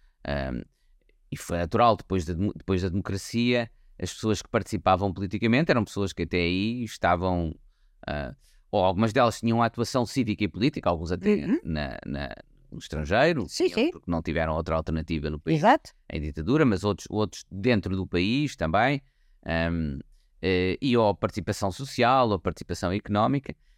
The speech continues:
Speaker 1: e, e que subitamente se transformaram e tiveram ati-, ati-, ati-, a, a, a atividade poli-, política. E, portanto, o grau de, eh,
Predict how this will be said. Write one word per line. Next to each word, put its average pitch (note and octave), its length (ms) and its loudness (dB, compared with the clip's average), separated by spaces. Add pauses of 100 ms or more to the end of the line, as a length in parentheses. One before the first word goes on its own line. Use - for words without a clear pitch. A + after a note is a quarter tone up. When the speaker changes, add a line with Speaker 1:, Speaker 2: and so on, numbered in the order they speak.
(220)
Speaker 1:
e, G#2+ 840 0 (360)
e B2+ 120 -2
que D3+ 480 0
subitamente B2+ 540 -2
se - 140 -10
transformaram C#3 760 0
e C3 60 -2
tiveram B2 400 2
ati-, - 260 -2
ati-, G2 220 -4
ati-, F#2 320 -2
a, - 20 2
a, F2 800 -2
a - 20 -4
atividade F#2 460 0
poli-, E2+ 260 -2 (240)
política. - 500 -8 (540)
E, G2 100 -2
portanto, C3+ 460 -2 (220)
o G#2+ 180 -4
grau C#3+ 440 2
de, A#2+ 600 -4
eh, F2+ 260 -6